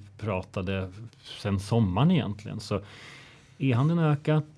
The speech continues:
lågpris tar fart och, och nya handelsmönster börjar synas. Och det här pratade vi om tidigare, men, men vi kan bekräfta att det är så.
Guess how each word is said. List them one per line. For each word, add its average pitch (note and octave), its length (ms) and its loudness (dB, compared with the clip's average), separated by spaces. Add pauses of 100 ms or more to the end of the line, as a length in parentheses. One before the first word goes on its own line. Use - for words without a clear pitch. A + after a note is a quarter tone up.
(100)
lågpris A#2 800 0
tar A#2+ 100 -2
fart G2 580 -6
och, G2+ 200 -8
och - 260 -8
nya F#2 420 0
handelsmönster G2 2250 -2 (340)
börjar F#2+ 540 -2
synas. F2+ 720 -8
Och G#2 140 -6 (380)
det G2+ 80 -8
här G2+ 80 -6
pratade C3+ 340 0
vi A#2+ 80 4
om A#2 160 4
tidigare, G2+ 520 0
men, A2 260 2
men A#2 120 2
vi G#2+ 80 0
kan G#2 180 0
bekräfta G#2+ 460 -6
att G2 80 -8
det - 80 -12
är C#3+ 300 -4
så. - 380 -10